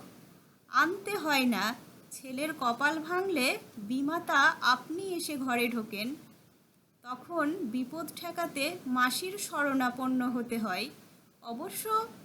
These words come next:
তিনি যদি রাজি হন।" অনুরাধা বলিল, "যার মা নেই, মাসি তাকে ফেলতে পারে না, যত দুঃখে হোক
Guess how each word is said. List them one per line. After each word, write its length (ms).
তিনি 280
যদি 280
রাজি 400
হন।" 360
অনুরাধা 560
বলিল, 580
"যার 360
মা 360
নেই, 380
মাসি 400
তাকে 300
ফেলতে 460
পারে 280
না, 260
যত 420
দুঃখে 520
হোক 340